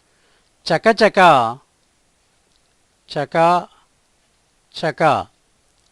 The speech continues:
చకచక నడవగలం, నడవగలం.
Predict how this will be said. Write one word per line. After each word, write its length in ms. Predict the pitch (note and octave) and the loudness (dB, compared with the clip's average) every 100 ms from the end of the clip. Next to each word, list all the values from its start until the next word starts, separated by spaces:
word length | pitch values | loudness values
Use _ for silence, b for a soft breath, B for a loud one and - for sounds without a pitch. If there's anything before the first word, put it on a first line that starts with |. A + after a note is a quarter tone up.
| _ _ _ _ _ _ _ _ _ | _ _ _ _ _ _ _ _ _
చకచక 680 | - D3 F3+ G3 F#3+ C#3+ B2+ | -8 -6 -4 -2 0 0 0
నడవగలం, 920 | C#3+ E3+ G3 G3+ F3 D#3 D#3 B2+ F#2+ _ _ _ _ _ _ _ _ _ _ _ _ _ _ _ _ _ _ _ | -2 0 2 2 2 0 0 -4 -12 _ _ _ _ _ _ _ _ _ _ _ _ _ _ _ _ _ _ _
నడవగలం. 3000 | C3+ C#3 C#3+ C#3+ E3 A#3 A#3+ _ _ _ _ _ _ _ _ _ _ _ _ _ _ _ _ - C#3+ D3 C#3+ D3 C#3 G#2 F#2 | -8 -4 -4 -2 -2 -2 -6 _ _ _ _ _ _ _ _ _ _ _ _ _ _ _ _ -20 -8 -4 -2 -2 -4 -10 -16